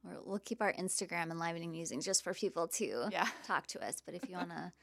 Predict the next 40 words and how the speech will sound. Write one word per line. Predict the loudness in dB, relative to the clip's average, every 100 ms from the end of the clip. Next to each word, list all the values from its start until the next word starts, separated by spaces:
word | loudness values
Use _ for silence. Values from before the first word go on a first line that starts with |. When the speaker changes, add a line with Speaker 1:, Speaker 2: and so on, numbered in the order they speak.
| -20
Speaker 2:
<laughs> | -20 _
Speaker 1:
follow | -4 -2 -2
us, | -2 -4
our | -6 -6
links | -6 -4 -4
are | -4
in | -6 -6
there | -6 -6 -8
too, | -8 -8 -8
so | -8
that | -8 -6
you | -10
can | -8 -6 -6 -8 -8
actually | -8 -6 -6 -8
get | -4 -2 -2 -4 -16 -20 -20 _ -16
quality | -6 -4 -4
content | -4 -6 -6 -6 -6 -6
on | -6
a |
more | -4 -6
consistent | -4 -6 -4 -4 -4 0
basis | 4 6 10 10 10 10 10 10
<laughs> | 8
on | 4 2
our | 0 -2 -4 -8
personal | -6 -2 0 0 -2 -2 -4
profiles | -8 -10 -10 -10 -10 -8 -6
too. | -4 -6 -8 -12
So | -10 -10
Speaker 2:
Yeah, | -10 -12 -14 -16
yeah, | -16 -14 -18 -20 -18
cool. | -10
Speaker 1:
I | -4
love | 0 2
that. | 2 0 -2 4
Tell | 8
us | 10 12
what | 10
you | 12
loved, | 12 12 12 8